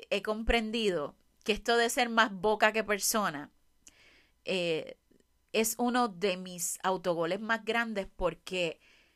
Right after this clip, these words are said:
por mucho tiempo me tuvo frenada. Eh, yo sentía que todo lo podía resolver discutiendo. Eh, y quiero que lo pienses.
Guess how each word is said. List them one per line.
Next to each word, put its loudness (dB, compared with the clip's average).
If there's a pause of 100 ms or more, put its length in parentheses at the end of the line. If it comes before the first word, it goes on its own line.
(500)
por 4
mucho 0
tiempo -2
me -4
tuvo 0
frenada. 2 (800)
Eh, -4 (120)
yo -4
sentía 4
que -2
todo 2
lo 4
podía 4
resolver 0
discutiendo. -6 (800)
Eh, -8 (180)
y -4
quiero 6
que 4
lo 4
pienses. -6